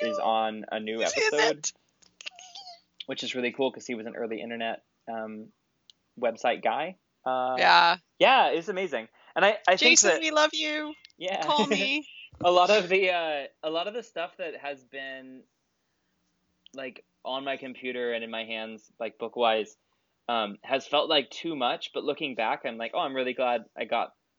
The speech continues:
Speaker 2: to experience a lot of this." But I
Speaker 1: Mm-hmm.
Speaker 2: was so glad to be able to just, like, be near my cat and, like, be able to cook in my own kitchen and stuff. Like, I got
Speaker 1: Yeah.
Speaker 2: very, very tired of, of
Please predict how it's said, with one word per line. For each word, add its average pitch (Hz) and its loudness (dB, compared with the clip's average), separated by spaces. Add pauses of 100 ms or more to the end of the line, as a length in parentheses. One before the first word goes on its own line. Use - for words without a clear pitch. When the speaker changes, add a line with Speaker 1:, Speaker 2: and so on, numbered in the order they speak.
(280)
Speaker 2:
to 135 -6
experience 127 -4
a 196 0
lot 185 6
of 196 0
this." 247 -2 (460)
But 123 4
I 147 2
Speaker 1:
Mm-hmm. 139 -2
Speaker 2:
was 123 -4
so 143 -2
glad 120 -2
to 110 -20
be 113 -8
able 107 -8
to 110 -18
just, 107 -10
like, 104 -4 (100)
be 117 -10
near 113 -6
my 104 -4
cat 107 0
and, 104 -10
like, 101 -14 (420)
be 113 -6
able 110 -4
to 110 -4
cook 117 -6
in 110 -8
my 104 -2
own 104 -8
kitchen 110 -6
and 120 -8
stuff. 147 0 (520)
Like, 123 4
I 170 8
got 175 8
Speaker 1:
Yeah. 175 -4
Speaker 2:
very, 131 0
very 113 -2
tired 107 -4
of, 98 -12 (220)
of 107 -12